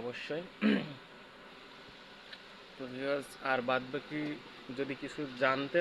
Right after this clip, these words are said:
মন চায় আপনাদের, অবশ্যই ফোন দেবেন, ফোন দিয়ে জেনে নেবেন বিষয়। তো আমি এখানে টাইগার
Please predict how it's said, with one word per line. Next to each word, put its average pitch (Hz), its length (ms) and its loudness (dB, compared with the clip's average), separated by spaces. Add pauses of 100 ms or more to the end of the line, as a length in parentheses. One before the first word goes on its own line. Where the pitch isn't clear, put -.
মন 151 120 4 (120)
চায় 123 220 6
আপনাদের, 120 360 0 (720)
অবশ্যই 165 640 2 (180)
ফোন 151 180 -2 (120)
দেবেন, 170 220 0 (200)
ফোন 139 200 -2 (180)
দিয়ে 135 200 0 (100)
জেনে 131 280 0
নেবেন 127 220 -4 (240)
বিষয়। 123 280 -2 (920)
তো - 80 -6 (100)
আমি 131 140 -4 (140)
এখানে 135 300 -4 (260)
টাইগার 123 360 2